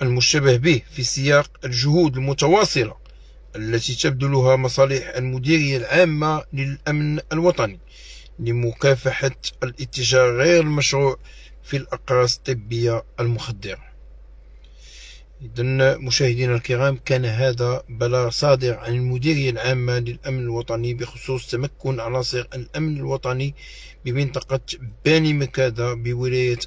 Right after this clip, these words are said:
أم طنجة مساء أمس ال-، السبت من توقيف شخص يبلغ من العمر ثلاثة وعشرين سنة، وهو في حالة تلبس بحيازة ثمانمية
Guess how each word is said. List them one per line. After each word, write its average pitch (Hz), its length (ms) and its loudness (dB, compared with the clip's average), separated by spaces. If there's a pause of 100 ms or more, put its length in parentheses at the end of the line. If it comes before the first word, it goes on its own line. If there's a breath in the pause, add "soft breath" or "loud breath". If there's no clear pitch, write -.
أم 123 140 -4
طنجة 120 540 -4 (440 soft breath)
مساء 135 520 -2
أمس 151 540 -2 (280)
ال-، 71 1000 -6
السبت - 540 -4
من 131 500 -6 (600 loud breath)
توقيف 127 600 -2
شخص - 460 -2
يبلغ 131 340 0
من 123 180 -2
العمر 120 360 -4
ثلاثة 120 280 -6
وعشرين 120 280 -2
سنة، 117 340 -2 (120)
وهو 117 400 -2
في 113 200 -10
حالة 117 420 -2 (180)
تلبس 139 600 -4 (500 loud breath)
بحيازة 131 800 -2 (440 soft breath)
ثمانمية 143 540 2